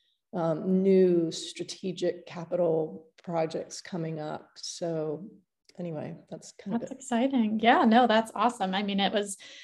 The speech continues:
Speaker 2: great to kind of get an overview of how you got here. And I, I always love hearing, you know, uh,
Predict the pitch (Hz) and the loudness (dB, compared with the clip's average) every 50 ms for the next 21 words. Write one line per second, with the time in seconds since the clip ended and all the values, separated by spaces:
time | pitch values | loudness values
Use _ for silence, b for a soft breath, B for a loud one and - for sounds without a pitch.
0 | B B B - 233 220 214 247 233 - 240 214 214 196 196 202 202 202 190 - | B B B 4 4 6 6 4 2 4 4 4 4 4 4 2 2 2 2 2
1 | 190 196 208 226 - 196 185 190 190 190 190 - - 208 190 190 185 190 - 190 | 2 2 2 0 0 2 2 2 2 0 -2 0 0 2 2 2 0 2 2 2
2 | 190 - 226 - - 208 202 190 190 190 196 190 190 196 196 202 233 - _ - | 2 0 -2 -2 0 0 2 2 2 2 2 2 2 0 -2 -4 -6 -4 _ 2
3 | 220 220 214 208 233 - - - _ _ - - _ - 247 262 262 254 240 233 | 2 4 4 2 0 -2 -2 -6 _ _ -20 -2 _ 6 8 8 10 8 8 8
4 | 240 202 202 202 190 196 190 190 - - 220 202 185 185 190 185 185 190 190 196 | 6 2 2 2 2 2 0 -2 -4 -2 0 0 2 2 2 0 0 -2 -4 -4
5 | 196 214 233 220 202 202 196 185 185 185 180 185 208 - _ _ _ _ _ _ | -6 -2 -2 0 0 2 2 2 2 2 0 -2 -6 -10 _ _ _ _ _ _
6 | _ 214 202 196 190 185 185 - - - - | _ 2 4 4 4 4 2 0 0 0 -2